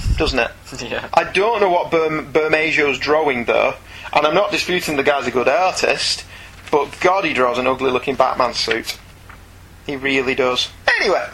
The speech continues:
Speaker 1: moving swiftly on. That was issue number two.
Speaker 2: We're getting through these quickly.
Speaker 1: Yeah, well, see, I mean, we'll mention this when we do the wrap-up, but I enjoyed reading all of these, but ultimately I didn't have a lot to say about them.
Speaker 2: Yeah.
Speaker 1: There's nothing wrong with them.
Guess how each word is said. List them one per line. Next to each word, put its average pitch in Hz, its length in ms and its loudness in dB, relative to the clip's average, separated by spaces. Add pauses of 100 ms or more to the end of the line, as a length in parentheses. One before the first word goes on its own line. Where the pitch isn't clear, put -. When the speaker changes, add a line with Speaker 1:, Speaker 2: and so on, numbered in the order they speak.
(120)
Speaker 1:
moving 285 220 2
swiftly 220 400 2
on. 131 180 0
That - 140 4
was 185 100 0
issue 185 220 0
number 160 160 -2
two. - 300 0 (880)
Speaker 2:
We're 139 80 -6
getting 175 140 -2
through 143 260 -2
these 98 180 -10
quickly. - 360 -8 (260)
Speaker 1:
Yeah, 311 260 4
well, 330 240 2
see, 240 340 -2
I 220 80 4
mean, 202 160 0
we'll 139 120 4
mention 135 340 0
this 110 100 -6
when 123 120 2
we 117 80 -2
do 117 100 0
the 110 80 0
wrap-up, 147 500 0
but 135 180 0 (120)
I 160 200 4
enjoyed 160 420 0
reading 156 400 0
all 123 180 2
of 117 60 0
these, 117 180 -2
but 127 100 -4
ultimately 135 380 0
I 131 60 0
didn't 135 140 -4
have 127 100 -2
a 123 40 0
lot - 180 2
to - 100 -4
say 175 320 0
about 101 340 0
them. - 120 -10 (260)
Speaker 2:
Yeah. 110 220 0
Speaker 1:
There's 254 120 -6
nothing 208 260 0
wrong 214 300 2
with - 160 -4
them. - 200 -4